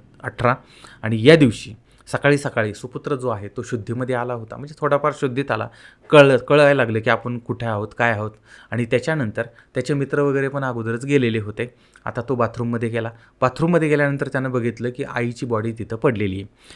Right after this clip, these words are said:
आता मात्र हा घाबरला. घाबरल्यानंतर त्यांना ॲम्ब्युलन्सला बोलवलं, फोन केला, ॲम्ब्युलन्स त्या ठिकाणी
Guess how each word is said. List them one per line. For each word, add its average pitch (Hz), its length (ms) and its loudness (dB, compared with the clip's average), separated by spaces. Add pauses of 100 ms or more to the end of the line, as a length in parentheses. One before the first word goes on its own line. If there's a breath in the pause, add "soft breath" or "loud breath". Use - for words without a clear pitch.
(120)
आता 123 240 2
मात्र 107 260 -2
हा 98 280 -4
घाबरला. 117 460 2 (420 soft breath)
घाबरल्यानंतर 123 680 2
त्यांना 117 340 -4
ॲम्ब्युलन्सला 107 500 -6
बोलवलं, 107 400 -4 (120)
फोन 107 160 -6
केला, 104 300 -6 (300 loud breath)
ॲम्ब्युलन्स 110 440 -4
त्या 113 80 -2
ठिकाणी 107 360 -8